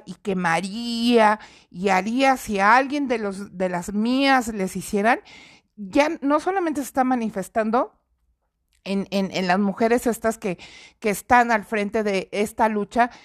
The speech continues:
que siento que está mal, mal procesada.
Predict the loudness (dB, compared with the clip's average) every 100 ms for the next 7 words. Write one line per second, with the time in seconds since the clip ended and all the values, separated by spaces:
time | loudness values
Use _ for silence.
0 | _ _ -8 -4 -2 -2 -4 -6 -2 2
1 | 2 2 4 4 4 -2 _ -6 0 4
2 | 4 2 -4 2 4 4 2 -2 4 4
3 | 4 -2